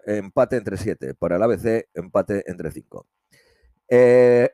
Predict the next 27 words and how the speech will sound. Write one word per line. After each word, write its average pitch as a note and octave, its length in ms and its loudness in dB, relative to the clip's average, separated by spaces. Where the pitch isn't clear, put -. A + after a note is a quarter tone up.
Erdogan B2+ 560 0
desafía C#3 380 -6
a C3 40 -2
la B2 80 -2
Unión C3 200 -8
Europea B2+ 340 -4
al D3+ 80 -2
presidente A#2 400 -10
turco D3 340 -6
y C#3 60 -2
acusa A#2+ 360 -6
a - 20 -8
sus A2+ 180 -8
dirigentes C3 640 -2
de G#2 100 -2
incompetentes A2 920 -4
islamomo-, A2+ 800 0
islamofobos. A2 1500 -4
Pide D#3 340 2
a A#2 80 0
los A#2 180 0
emigrantes A2+ 600 -6
turcos C#3+ 400 -4
que G#2 100 -10
sean A#2+ 220 -2
la G#2+ 100 0
pesadilla A2+ 640 -2